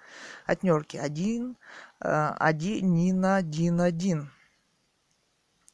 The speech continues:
Далее. Двадцать один ноль шесть восемьсот три слэш восемьдесят восемь. Знак хэштега.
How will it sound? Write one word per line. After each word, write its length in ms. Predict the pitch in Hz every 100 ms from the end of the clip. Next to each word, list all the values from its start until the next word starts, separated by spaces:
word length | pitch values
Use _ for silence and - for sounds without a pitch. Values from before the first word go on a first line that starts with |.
| -
Далее. 280 | - 170 151
Двадцать 300 | 156 160 160
один 280 | 165 170 226
ноль 160 | 208 165
шесть 520 | - 165 - - - _ - - - - - -
восемьсот 480 | 180 185 - 175
три 220 | - 170 196
слэш 500 | - 175 170 165 -
восемьдесят 420 | 165 165 170 165
восемь. 440 | 202 190 156 143 - _ _ _ _ _ _ - - - - - - - - _ _ _
Знак 300 | - 175 214
хэштега. 720 | 220 214 - 226 170 156 151